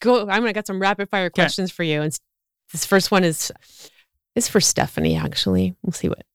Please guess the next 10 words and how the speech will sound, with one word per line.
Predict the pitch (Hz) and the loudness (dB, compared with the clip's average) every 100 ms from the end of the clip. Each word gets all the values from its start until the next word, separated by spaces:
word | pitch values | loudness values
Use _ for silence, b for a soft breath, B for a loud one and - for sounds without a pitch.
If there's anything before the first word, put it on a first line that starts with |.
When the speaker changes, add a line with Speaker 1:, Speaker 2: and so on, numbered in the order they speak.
| _ 170 | _ 0
Speaker 1:
that's | - - - | 0 -2 -4
Keith's | 151 - | -6 -2
wife. | 135 117 - B B B B - | 0 -2 -4 B B B B 2
Okay. | 233 - - _ _ _ _ _ _ _ _ _ _ _ | 2 2 -6 _ _ _ _ _ _ _ _ _ _ _
Star | - 269 | 2 2
Trek | 254 311 202 | 4 2 2
or | |
Star | - 202 190 | 0 0 0
Wars? | 170 156 - - _ _ _ _ _ _ _ _ _ | 0 -4 -8 -16 _ _ _ _ _ _ _ _ _
Speaker 2:
Neither. | 151 151 156 147 127 - | -2 2 4 4 0 -4